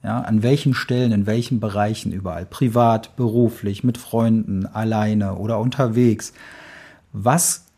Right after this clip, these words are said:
nehme ich da alles? Was, was kommt da alles über mich? Was, was passiert da alles an Reizen und Eindrücken? Und an welchen Stellen kann ich das vielleicht doch mal ganz bewusst dosieren, runterschrauben oder vielleicht sogar auch mal vermeiden und weglassen?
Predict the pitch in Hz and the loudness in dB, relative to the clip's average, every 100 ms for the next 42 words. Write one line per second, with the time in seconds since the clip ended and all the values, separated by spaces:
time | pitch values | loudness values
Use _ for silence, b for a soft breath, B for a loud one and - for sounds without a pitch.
0 | _ _ _ - 123 151 180 175 131 - | _ _ _ 0 4 6 6 4 0 0
1 | 117 120 - 120 - 123 - 165 180 156 | -2 0 0 0 0 -2 2 2 4 2
2 | 123 135 170 135 110 101 - 123 131 - | 2 0 -2 0 0 -2 -2 -2 0 -2
3 | - - 127 135 - 147 - 170 185 165 | -4 -2 0 0 0 0 4 4 6 4
4 | - 139 143 123 120 117 139 - 131 117 | 2 0 0 0 2 2 0 0 0 2
5 | 127 127 110 110 110 98 117 120 180 185 | 2 2 0 -2 -2 2 4 4 4 4
6 | 175 - 170 175 107 107 - - 143 156 | 0 0 0 2 2 0 -8 -2 2 2
7 | 151 131 - 127 120 143 127 123 127 147 | 2 -2 -2 -2 -2 -2 0 2 2 0
8 | - 135 135 143 - 120 110 143 110 101 | 0 2 2 0 0 0 2 2 2 0
9 | 120 127 104 131 175 147 - - 95 98 | -2 -8 2 6 6 4 0 -4 -4 -2
10 | 92 123 135 135 139 143 147 131 117 - | -2 0 0 2 4 4 2 -2 0 0
11 | 123 117 113 120 139 131 101 104 107 - | -2 0 2 2 0 -2 -2 -2 -4 -4
12 | - 92 - - | -6 -8 -8 -10